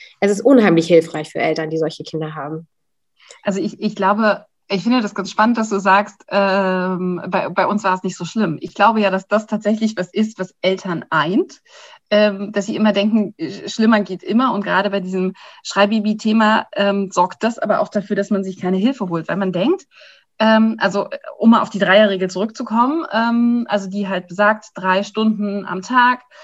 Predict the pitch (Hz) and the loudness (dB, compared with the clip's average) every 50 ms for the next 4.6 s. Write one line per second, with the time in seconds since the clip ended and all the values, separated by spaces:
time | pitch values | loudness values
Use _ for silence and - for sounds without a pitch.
0 | - - _ _ _ - 214 208 202 202 196 202 202 196 196 196 208 214 214 208 | -20 -20 _ _ _ -2 2 2 4 4 4 2 0 -2 -2 0 2 2 2 0
1 | 208 - 190 185 185 - - 185 190 190 185 196 190 185 180 185 180 185 180 175 | 0 -4 -8 -8 -8 -8 -2 -2 -2 -2 -2 -4 -2 -2 -2 -2 -2 -2 -2 -2
2 | 175 156 - 175 190 185 185 233 240 240 226 226 226 220 220 - - 190 185 196 | -2 -2 -2 -2 -4 -2 0 0 0 0 0 2 2 4 4 2 2 -2 -2 0
3 | 202 202 196 185 190 185 185 - 202 180 190 180 180 170 165 160 160 165 165 165 | 0 -2 -2 -4 -6 -10 -8 -8 -4 -2 -2 -2 0 0 0 0 0 0 -2 -2
4 | 175 175 170 165 170 165 160 180 208 330 381 | 0 -2 -2 -2 -4 -4 -2 2 2 2 2